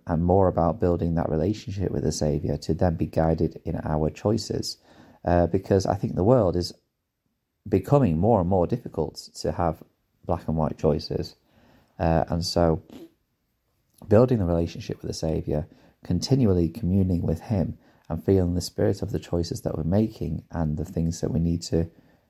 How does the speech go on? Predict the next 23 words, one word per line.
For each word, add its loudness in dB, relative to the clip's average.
uh, 2
move 2
away 4
from, -2
I -8
think -2
is -4
a 0
really 2
important, -2
uh, -2
part 0
of, -6
um, -4
living 2
in -4
the -2
world 2
that 2
we 2
live 2
in -2
today. -2